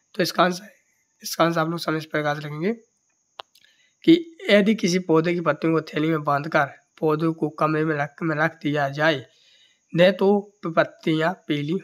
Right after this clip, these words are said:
हो जाएंगी, ठीक है। तो इस प्रकार से आप लोग एक क्वेश्चन नंबर दो का आंसर पूरा का पूरा आप लोग लिख लेंगे। क्वेश्चन नंबर तीन, यदि अंकुरित बीजों,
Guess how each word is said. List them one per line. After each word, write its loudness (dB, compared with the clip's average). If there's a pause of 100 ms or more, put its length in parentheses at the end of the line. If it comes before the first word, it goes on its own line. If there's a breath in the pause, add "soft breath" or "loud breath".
(120)
हो -4
जाएंगी, -12
ठीक 2
है। 2 (320 loud breath)
तो -4
इस -6
प्रकार -6
से -6
आप -4
लोग -6
एक -6 (200)
क्वेश्चन -4
नंबर -4
दो -8
का -16
आंसर -20 (120)
पूरा 2
का -8
पूरा -6
आप -4
लोग -4
लिख -6
लेंगे। -10 (640)
क्वेश्चन 2
नंबर 4
तीन, 2
यदि 4
अंकुरित 2
बीजों, -4